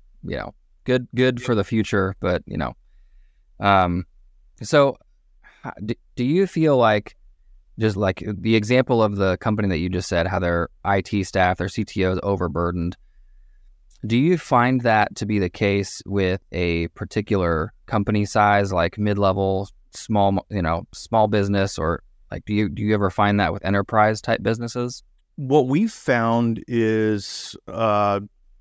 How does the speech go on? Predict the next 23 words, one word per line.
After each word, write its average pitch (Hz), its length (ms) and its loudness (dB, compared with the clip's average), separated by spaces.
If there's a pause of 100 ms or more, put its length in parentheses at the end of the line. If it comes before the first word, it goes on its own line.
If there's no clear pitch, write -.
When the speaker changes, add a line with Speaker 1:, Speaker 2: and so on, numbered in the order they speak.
(1120)
Speaker 2:
if 131 220 -2
we're 131 380 6 (200)
dealing 190 300 4
with 151 140 0
companies 139 420 0
that 123 140 0
have - 320 -8
less 110 280 0
than 107 140 0
a 87 40 -6
hundred 117 300 0
employees 107 720 0
or 104 60 -2
maybe 107 260 0
less 101 260 0
than 98 120 -2
about 90 300 -4 (400)
ten 120 300 0
million 113 400 2
in 95 160 -2
revenue, 113 540 0 (440)
Speaker 1:
Mm-hmm. 101 220 -10
Speaker 2:
um, 95 460 0